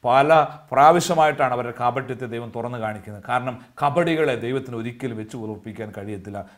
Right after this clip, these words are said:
കാപട്യം എന്ന് പറയുന്നത് താൻ അല്ലാതെ ഇരിക്കെ അതാണെന്ന് മറ്റുള്ളവരുടെ മുമ്പിൽ പ്രദർശിപ്പിക്കുന്ന സ്വഭാവമാണ് കാപട്യം.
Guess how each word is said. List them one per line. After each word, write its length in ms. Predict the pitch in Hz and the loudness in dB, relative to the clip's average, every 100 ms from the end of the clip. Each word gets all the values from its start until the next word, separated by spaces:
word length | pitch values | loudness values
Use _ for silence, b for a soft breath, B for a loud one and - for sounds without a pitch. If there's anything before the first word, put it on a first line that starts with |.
| - | 0
കാപട്യം 460 | 139 147 156 160 139 | 2 4 2 -2 -4
എന്ന് 140 | 135 | -6
പറയുന്നത് 600 | 131 120 127 127 123 120 B B - | -4 -2 -2 -4 -6 -6 B B 0
താൻ 340 | 143 147 165 | 6 8 8
അല്ലാതെ 580 | 151 131 147 160 170 175 | 6 2 4 8 8 8
ഇരിക്കെ 440 | 135 123 120 135 113 B B B - | 4 -2 -4 -4 -4 B B B 2
അതാണെന്ന് 760 | 139 156 139 151 180 180 175 | 6 8 8 8 6 6 2
മറ്റുള്ളവരുടെ 580 | 151 139 170 160 156 147 | 2 0 0 -2 -2 -2
മുമ്പിൽ 340 | 139 139 139 139 | -4 -6 -6 -6
പ്രദർശിപ്പിക്കുന്ന 760 | 139 160 165 190 185 160 165 | -4 -4 -4 -6 -6 -10 -8
സ്വഭാവമാണ് 720 | 139 123 113 127 127 107 107 95 | -8 -6 -4 -2 -2 -4 -8 -8
കാപട്യം. 420 | 107 110 110 107 | -8 -8 -8 -12